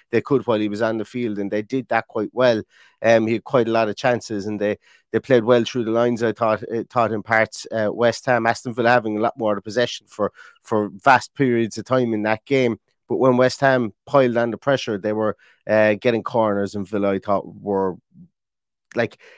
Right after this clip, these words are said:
it was a free-for-all of corners for a lot of, a, a lot of that game. And it's been, that's been something, that's been something the Villa have had to contend with, uh, all season. They've not been very good at defending corners. Um, and it just looks like it's been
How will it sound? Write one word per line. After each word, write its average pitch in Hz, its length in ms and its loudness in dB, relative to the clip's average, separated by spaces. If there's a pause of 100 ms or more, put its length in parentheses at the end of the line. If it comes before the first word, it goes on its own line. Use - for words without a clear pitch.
it 113 100 0
was 131 140 4
a 127 60 4
free-for-all 131 640 2
of 107 100 0
corners 123 520 -2
for 101 240 -6
a 98 40 -4
lot 104 220 0
of, 98 120 -8
a, 104 300 -8
a - 20 -4
lot 110 180 0
of 107 100 0
that 104 120 -4
game. 95 180 -6
And 117 80 -2
it's 143 100 -8
been, 180 240 -4
that's 190 160 4
been 185 120 -4
something, 160 540 -2 (1400)
that's 180 220 6
been 185 160 0
something 165 360 0
the 143 100 0
Villa 143 240 2
have 135 100 4
had 139 180 2
to - 60 -20
contend 131 460 -2
with, 113 360 -4
uh, 117 400 2
all 123 220 2
season. 110 380 -8 (180)
They've 104 120 -4
not 120 260 2
been 113 120 -6
very 104 200 -2
good 104 180 -4
at 101 120 -10
defending 98 400 -6
corners. 98 600 -8 (260)
Um, 101 580 -6
and 113 140 -4
it 104 100 -6
just - 320 -4
looks - 380 -6
like 104 280 -2
it's 104 200 -6
been 104 500 -4